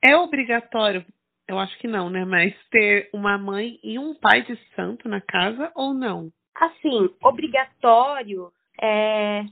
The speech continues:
Speaker 2: não é. Existem, por exemplo, eu conheço terreiros em que tem o pai de santo, e aí o pai de santo escolheu, né, porque não tinha, é, nenhum, é, primogênito, por exemplo, né, aí teve a
Speaker 1: Uhum.
Speaker 2: pessoa que ele escolheu pra ser mãe pequena, e essa mãe pequena, ela,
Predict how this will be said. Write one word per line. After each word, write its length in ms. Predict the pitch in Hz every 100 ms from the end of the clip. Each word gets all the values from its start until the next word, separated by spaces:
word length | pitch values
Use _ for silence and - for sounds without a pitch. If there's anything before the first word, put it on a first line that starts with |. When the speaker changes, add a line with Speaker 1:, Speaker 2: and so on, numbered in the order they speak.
| -
Speaker 2:
não 280 | 269 330
é. 260 | 403 226 196
Existem, 360 | 196 220 233 262
por 140 | 254
exemplo, 260 | 247 220 214
eu 40 |
conheço 300 | 214 226 240 233
terreiros 420 | 247 240 247 247
em 120 | 269
que 100 | 254
tem 120 | - 226
o 80 |
pai 180 | 220 214
de 100 | 214 -
santo, 600 | 269 247 269 - 339 392 -
e 100 | 208
aí 140 | 202 208
o 40 |
pai 180 | 208 208
de 80 | 202 -
santo 340 | 214 208 208
escolheu, 580 | 208 226 202 196 202 214
né, 160 | 202
porque 260 | 208 202 -
não 160 | 190 196
tinha, 680 | - 214 202 190 185 185 175 _ _ _ -
é, 120 | 190
nenhum, 300 | 190 190 196 - -
é, 220 | 185 180 175
primogênito, 540 | 190 190 185 196 226
por 140 | - 190
exemplo, 580 | 180 190 220 220 254 254
né, 260 | 190 208 220
aí 120 | 190
teve 280 | 196 196 196
a 40 |
Speaker 1:
Uhum. 60 | 214
Speaker 2:
pessoa 300 | 202 208 202
que 60 | 220
ele 100 | 196
escolheu 320 | - 202 196
pra 160 | 202 196
ser 120 | 202
mãe 180 | 196 202
pequena, 580 | - 220 208 220 247 302 _ _ _ -
e 60 | 220
essa 160 | 214
mãe 120 | 233 233
pequena, 680 | 240 - 240 240 247 247
ela, 640 | 240 247 254 254 254 254